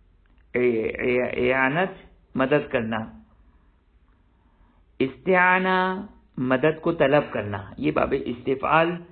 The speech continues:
की खुसूसियत है। हम जब पढ़ते हैं इय्याका नअबुदु व इय्याका नस्तईन, तो हम ये नहीं पढ़ते कि हम तेरी इबादत करते हैं और ते-, तुझी, तेरी मदद करते हैं।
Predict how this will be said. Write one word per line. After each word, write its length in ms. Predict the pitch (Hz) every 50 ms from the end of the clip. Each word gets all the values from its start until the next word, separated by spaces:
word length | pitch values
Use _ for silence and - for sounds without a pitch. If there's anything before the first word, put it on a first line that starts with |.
| - _ _ _ _ _ _ -
की 60 | 151
खुसूसियत 640 | 143 - 147 139 - 135 131 120 120 123 120 117 113 113
है। 280 | 110 104 - - - - - - _ - - _ -
हम 180 | 120 120 127 120
जब 200 | 127 131 127 -
पढ़ते 260 | 131 127 123 - 131
हैं 540 | 127 127 127 127 127 127 123 - - - _ _ _ _ -
इय्याका 460 | - 120 120 127 131 131 131 131 131
नअबुदु 460 | 131 131 127 123 123 123 127 123 123 127
व 80 | 131
इय्याका 400 | 127 127 127 131 127 131 131 127
नस्तईन, 880 | 127 127 120 120 131 127 127 127 131 143 151 165 175 185 196 190 180 -
तो 100 | - 151
हम 100 | 135 131
ये 140 | 135 156 180
नहीं 120 | 208 208
पढ़ते 260 | 190 190 170 156 165
कि 80 | 151 151
हम 80 | 151
तेरी 240 | 147 147 139 131 143
इबादत 380 | 143 127 135 135 135 131 117 113
करते 120 | 139 139 123
हैं 80 | 139
और 100 | 135 123
ते-, 200 | 123 127 127 120
तुझी, 220 | 135 135 127 131 123
तेरी 240 | 123 135 135 135
मदद 320 | 131 131 127 123 139 135 131 -
करते 260 | 123 120 120 - 117
हैं। 300 | 110 104 95 90 -